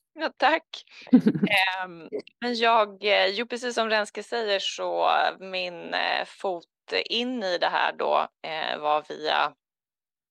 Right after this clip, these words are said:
Speaker 1: mitt, eh, hållbarhetsengagemang som jag haft, eh, ett antal år nu. Ehm, och då kunde jag kanske liksom inte ibland se någon koppling till det här, eh, hållbarhetsengagemanget direkt till onkologi.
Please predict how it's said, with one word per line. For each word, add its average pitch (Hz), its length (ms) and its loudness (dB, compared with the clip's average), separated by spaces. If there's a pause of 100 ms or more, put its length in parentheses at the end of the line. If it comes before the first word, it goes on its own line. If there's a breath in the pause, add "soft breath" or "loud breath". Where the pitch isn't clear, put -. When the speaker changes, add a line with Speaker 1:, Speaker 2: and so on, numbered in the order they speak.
(260)
Speaker 1:
mitt, - 480 -10
eh, 170 120 -2
hållbarhetsengagemang 165 1300 0
som - 160 -14
jag 160 120 -2
haft, - 400 -6
eh, - 560 -2 (240)
ett 175 100 -8
antal 160 460 -2
år 151 360 2
nu. 156 260 0 (680 loud breath)
Ehm, 65 760 -2
och 175 240 -6
då 190 520 4 (1200)
kunde 226 180 2
jag 208 100 4
kanske 220 200 -4
liksom 214 220 -12
inte 202 140 -10
ibland 190 300 0
se 196 200 -6
någon 190 140 -6
koppling - 640 -8
till 170 180 -8
det 160 100 0
här, 170 360 0
eh, 170 200 2 (400)
hållbarhetsengagemanget 170 1400 -2
direkt 170 320 -4
till - 180 -6
onkologi. 185 840 -2